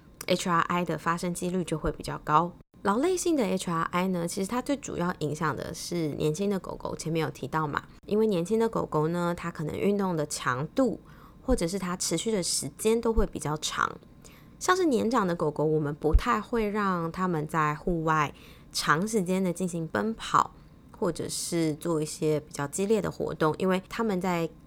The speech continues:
高龄之后呢，它们有一些关节炎的问题，有一些心脏疾病的问题，它们本身也不会想要去做像这样子的一个活动，因此呢，就比较不会有这种劳累啊，或者是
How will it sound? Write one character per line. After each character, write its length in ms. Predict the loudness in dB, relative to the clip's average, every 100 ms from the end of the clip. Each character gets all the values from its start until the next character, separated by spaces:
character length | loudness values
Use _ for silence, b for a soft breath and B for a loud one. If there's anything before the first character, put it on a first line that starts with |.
| -2
高 220 | 0 2
龄 200 | 2 0
之 160 | -2 -2
后 200 | -2 -2
呢， 100 | -2
它 100 | -2
们 100 | -2
有 80 | -2
一 20 |
些 120 | -2
关 220 | -2 -2
节 160 | 0 -2
炎 140 | -2
的 80 | 0
问 240 | 0 0
题， 320 | 0 -2 -2 -2
有 100 | -2
一 40 |
些 120 | 0
心 160 | 0 0
脏 160 | 0 -2
疾 140 | -4
病 160 | 0 2
的 100 | 4
问 220 | 2 0
题， 300 | -2 -8 -8 -14
它 100 | -4
们 160 | 0 0 4
本 220 | 4 4 0
身 360 | -2 0 -2
也 140 | -2 -4 -2
不 160 | -2 2
会 200 | 4 4
想 320 | 2 0 0
要 140 | -4
去 160 | -2 -6
做 260 | -4 -4
像 240 | -2 -2 -4
这 140 | -2
样 160 | -2 -2
子 100 | -4
的 120 | -6
一 100 | -6
个 140 | -4
活 260 | -4 -2 -2
动， 240 | 4 2 2 0
因 140 | 0
此 180 | 2 0
呢， 180 | 0 0
就 140 | -2
比 180 | -4 -4
较 200 | -4 -4
不 160 | -4 -4
会 220 | -2 0
有 140 | -2
这 140 | -4 -6
种 260 | -6 -6 -8
劳 340 | -6 -6 -4 -2
累 280 | 0 2
啊， 240 | 0 0 0
或 180 | 0 -2
者 140 | -2
是 320 | -6 -4 -4